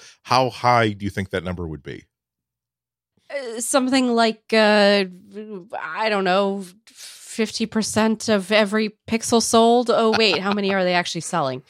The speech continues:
Speaker 1: <laughs> Oh, that's prob-, that's, that's
Speaker 2: Uh,
Speaker 1: probably not enough. I, I, I'm trying
Speaker 2: Yeah.
Speaker 1: to. I, I do think the three hundred ninety-one point five million dollars is a lot of money. It's, it's more than, it's, it's better than sometimes you hear these settlements of, "My God, Google's gonna have to pay nine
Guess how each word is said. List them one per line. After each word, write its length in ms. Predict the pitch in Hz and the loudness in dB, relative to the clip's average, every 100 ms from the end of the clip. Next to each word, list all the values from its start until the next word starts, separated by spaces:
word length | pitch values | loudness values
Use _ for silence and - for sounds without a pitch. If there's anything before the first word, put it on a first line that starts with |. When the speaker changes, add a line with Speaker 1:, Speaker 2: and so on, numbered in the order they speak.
| - | -20
Speaker 1:
<laughs> 140 | - | -10
Oh, 300 | 90 92 90 90 | -8 -6 -8 -8
that's 100 | 104 | 0
prob-, 0 | |
that's, 500 | 220 226 226 226 - | 4 6 6 4 2
that's 20 | |
Speaker 2:
Uh, 60 | - | 2
Speaker 1:
probably 280 | 156 135 113 | 2 2 0
not 200 | 98 92 | 0 -2
enough. 280 | 90 87 _ - _ | -4 -8 _ -20 _
I, 120 | 131 147 | -2 2
I, 160 | 151 160 | 2 2
I'm 180 | 151 143 | 0 2
trying 220 | 156 160 | 2 2
Speaker 2:
Yeah. 240 | - - | 0 -4
Speaker 1:
to. 20 | - - - | -4 -2 -2
I, 100 | - | 2
I 80 | 156 | 0
do 160 | 208 | 0
think 180 | 202 202 | 0 0
the 80 | 151 | -2
three 200 | - 156 | -2 -2
hundred 240 | 160 160 | 0 0
ninety-one 400 | 143 135 131 123 | 0 0 0 -2
point 240 | 117 123 120 | 0 -2 0
five 200 | 113 110 | 0 2
million 280 | 107 104 95 | 0 0 0
dollars 400 | 92 95 98 - | 0 0 -2 0
is 280 | 113 123 123 | 4 4 4
a 60 | 117 | -2
lot 280 | 104 101 107 | 0 0 0
of 80 | 104 | 0
money. 280 | 82 76 | -4 -4
It's, 120 | 78 - - - - | -6 -6 -8 -10 -4
it's 160 | 123 | -2
more 200 | 135 135 | 2 2
than, 180 | 156 147 139 | 2 0 -2
it's, 180 | 139 | -6
it's 160 | - - | -4 -2
better 220 | 143 156 | 2 2
than 140 | 151 143 | 0 -2
sometimes 420 | 147 139 135 127 | -4 -2 -4 -2
you 80 | 113 | -4
hear 160 | 131 | -4
these 160 | 120 - | -4 -4
settlements 360 | 117 113 113 101 | -4 -2 -4 -4
of, 100 | - | -6
"My 160 | 95 90 - | -10 -10 -6
God, 420 | 170 147 95 85 - - - | 0 2 2 0 -12 -20 0
Google's 260 | 170 180 | 4 4
gonna 120 | - 123 | 2 -2
have 100 | - | -2
to 200 | 98 - | -6 -6
pay 300 | - 131 117 95 - 90 | -4 0 0 -2 -8 -6
nine 600 | 95 135 185 208 202 | -2 0 0 0 -4